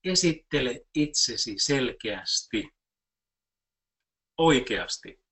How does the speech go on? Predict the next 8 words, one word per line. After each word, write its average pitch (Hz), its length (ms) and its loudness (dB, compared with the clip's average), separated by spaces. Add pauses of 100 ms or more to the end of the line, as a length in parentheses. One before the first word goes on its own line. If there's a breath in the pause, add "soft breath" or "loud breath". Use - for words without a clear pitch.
(160)
Se 202 220 2
on 175 260 6
tärkeä 127 600 2
asia. - 360 -10 (480 loud breath)
Jos 254 260 0
mulle 202 240 4
soittaa 175 600 4
henkilö, 143 600 2